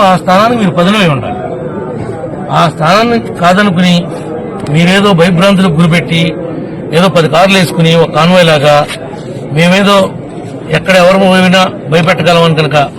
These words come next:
మీరు ప్రయత్నం చేస్తే, చట్టం చూస్తూ ఊరుకుండదు,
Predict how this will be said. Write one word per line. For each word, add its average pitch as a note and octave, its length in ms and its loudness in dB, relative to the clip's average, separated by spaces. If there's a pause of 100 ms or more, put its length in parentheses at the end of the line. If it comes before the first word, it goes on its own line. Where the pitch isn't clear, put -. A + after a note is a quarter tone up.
(360)
మీరు C#3+ 220 -2
ప్రయత్నం F#3+ 420 0
చేస్తే, A#3 240 0 (580)
చట్టం G3 380 -2
చూస్తూ G3+ 220 -2 (100)
ఊరుకుండదు, G3+ 420 0